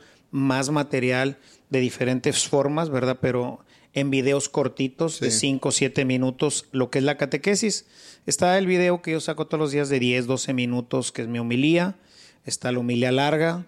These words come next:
Speaker 1: que es toda una catequesis. De hecho, ahorita ya estamos trabajando en un proyecto para hacer un libro de, de los cuatro evangelios, ¿verdad? Con, este,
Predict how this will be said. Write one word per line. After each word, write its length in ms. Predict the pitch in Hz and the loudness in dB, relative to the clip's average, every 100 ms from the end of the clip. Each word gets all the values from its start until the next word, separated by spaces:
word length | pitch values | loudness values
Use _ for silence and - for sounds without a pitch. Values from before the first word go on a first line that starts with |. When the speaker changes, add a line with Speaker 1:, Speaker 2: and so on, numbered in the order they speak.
| - | -8
Speaker 1:
que 60 | |
es 100 | 131 | -8
toda 140 | - 127 | -2 0
una 140 | 139 | 0
catequesis. 760 | 135 127 123 - 123 - 160 147 | -2 -6 -6 -4 -4 -2 -4 -4
De 120 | 135 | -4
hecho, 160 | - 127 | -2 -2
ahorita 280 | 123 120 | -2 0
ya 100 | 131 123 | 0 0
estamos 360 | - 127 123 | -2 -6 -6
trabajando 460 | - 123 117 135 127 | -2 -2 -2 -2 -2
en 80 | 127 | -2
un 60 | |
proyecto 420 | 117 131 120 135 120 | 0 -2 -2 -4 -4
para 160 | 123 | -2
hacer 220 | 120 147 | 0 0
un 160 | 127 135 | 2 2
libro 380 | 135 139 196 - - - - - _ - | 2 2 0 -2 -18 -20 -20 -20 _ -4
de, 380 | 127 120 113 131 | 0 0 0 -4
de 120 | 117 | -6
los 120 | 120 | -6
cuatro 360 | - 139 131 135 | -2 -2 0 0
evangelios, 540 | 123 117 135 143 180 | 0 -2 -2 0 -2
¿verdad? 320 | 139 117 131 180 _ - - - | 0 -2 -2 -6 _ -20 -20 -8
Con, 280 | - 120 117 | -4 -2 -2
este, 440 | 110 - 139 123 | -4 -4 -4 -6